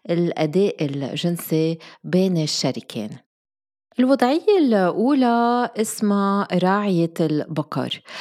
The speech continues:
وعادة، آه، بيكون ال-، الرجل مستلقي على ظهره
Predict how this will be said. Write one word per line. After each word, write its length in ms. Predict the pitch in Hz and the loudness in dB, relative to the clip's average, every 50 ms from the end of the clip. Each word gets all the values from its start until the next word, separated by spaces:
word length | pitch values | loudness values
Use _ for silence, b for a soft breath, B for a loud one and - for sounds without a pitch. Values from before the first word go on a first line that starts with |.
| B B B B B B | B B B B B B
وعادة، 720 | - 170 160 160 180 214 254 247 247 233 226 - - 208 196 196 196 196 196 196 196 196 196 - - - | 0 0 2 2 2 2 2 2 2 0 0 0 0 0 0 0 0 0 0 0 0 0 -2 -4 -4 -2
آه، 260 | 175 160 156 156 151 151 | -2 0 0 0 0 0
بيكون 540 | 147 160 156 - - 214 220 220 214 196 | -2 -2 -4 -2 0 0 2 2 2 2
ال-، 220 | 175 156 156 147 147 143 139 135 135 135 135 135 131 - | 0 0 0 -2 -2 -2 -2 -2 -2 -2 -4 -6 -6 -8
الرجل 680 | - - 165 180 202 202 - 170 151 156 185 240 294 - B B B B B B | -6 -4 -2 -2 0 0 0 0 0 0 0 -2 -2 -4 B B B B B B
مستلقي 840 | 190 190 180 - - - 226 226 254 247 247 - - 208 190 185 180 | -2 -2 -2 -2 -2 0 0 2 2 0 -2 -4 -2 0 2 2 2
على 280 | 156 156 202 233 233 208 | 0 0 0 2 2 2
ظهره 600 | 160 160 151 143 151 156 151 156 190 254 320 | 2 0 0 0 0 0 0 0 0 -2 -2